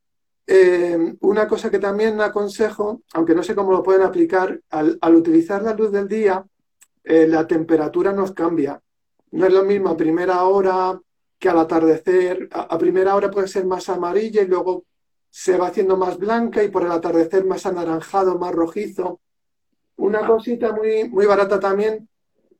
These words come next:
Speaker 1: es una carta de grises,
Speaker 2: Ajá.
Speaker 1: que, que con eso podemos ajustar el balance de blancos. Eh, esto vale muy poquito.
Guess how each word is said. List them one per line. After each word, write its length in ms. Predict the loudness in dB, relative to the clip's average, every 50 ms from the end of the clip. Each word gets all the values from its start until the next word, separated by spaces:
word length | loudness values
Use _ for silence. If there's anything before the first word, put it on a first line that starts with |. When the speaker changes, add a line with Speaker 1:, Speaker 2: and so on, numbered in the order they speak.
| _ _ _ -8
Speaker 1:
es 300 | -4 -2 -2 -2 0 0
una 840 | 0 2 2 0 0 0 2 2 2 2 0 0 -2 -2 -4 -8 -12 -16 -20 _ _ _ _ _ -4 -2 -2 -2 0
carta 260 | 0 -2 0 2 0
de 120 | 2 2 4
grises, 500 | 4 4 2 2 -4 -8 -8 -10 _ _ _ _ _ _ _ _ _ _
Speaker 2:
Ajá. 380 | -10 -10 -8 -6 -4 -4 -4 -2
Speaker 1:
que, 760 | -2 2 4 6 6 8 6 6 4 2 -4 -10 -14 -18 _ _ -4
que 140 | -2 -2 0
con 160 | 0 0 -2
eso 260 | -2 0 -2 -2 0
podemos 640 | 2 0 0 0 0 0 0 0 0 -2 -4 -6 -8 -8
ajustar 480 | -8 -6 -2 -2 -2 -2 0 -2 -2
el 80 | -2 0
balance 340 | -2 -2 -2 -4 -6 -2 0
de 60 | 0 0
blancos. 640 | 0 0 -2 -2 -4 -4 -6 -8 -8 -10 _ _ _ _ _ _ _ _ _ _ _ _ _ _ _ _ _ _ _ _ _ _ -2
Eh, 720 | 0 4 4 6 6 6 4 2 0 -2 -2 -4 -4 -4 -6
esto 200 | -6 -2 0 0
vale 180 | 0 0 0
muy 160 | 0 0 0
poquito. 560 | 0 0 -2 -2 -2 -4 -4 -4 -6 -6 -6